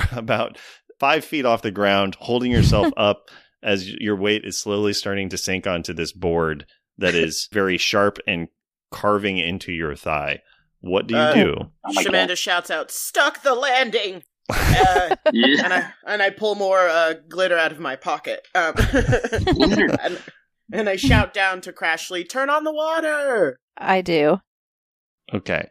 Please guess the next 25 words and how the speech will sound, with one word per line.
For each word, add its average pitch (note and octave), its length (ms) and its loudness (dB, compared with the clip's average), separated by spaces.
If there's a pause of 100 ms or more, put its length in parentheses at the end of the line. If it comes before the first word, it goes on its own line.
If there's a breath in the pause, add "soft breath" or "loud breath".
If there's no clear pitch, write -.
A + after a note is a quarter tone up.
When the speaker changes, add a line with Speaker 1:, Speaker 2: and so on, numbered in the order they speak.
(140)
Speaker 1:
So G#2 200 -2
Crashly, B2 580 -2
you G#2+ 120 -4
turn A#2 240 -2
on G#2 120 2
the G2 80 -2
water G2+ 340 2
from F#2+ 220 -6
below. F#2+ 580 4
From A2 300 0
your A2 200 2
vantage A2 500 -2
point, A2+ 220 0
you G#2 140 2
are G2+ 100 4
able A2 260 2
to G#2 120 -2
spray G#2 260 2
the F#2 100 0
kids G#2 280 -2
in F2 120 0
front G2+ 240 0
of A#2 140 0
you C3+ 240 0
and F#2 500 0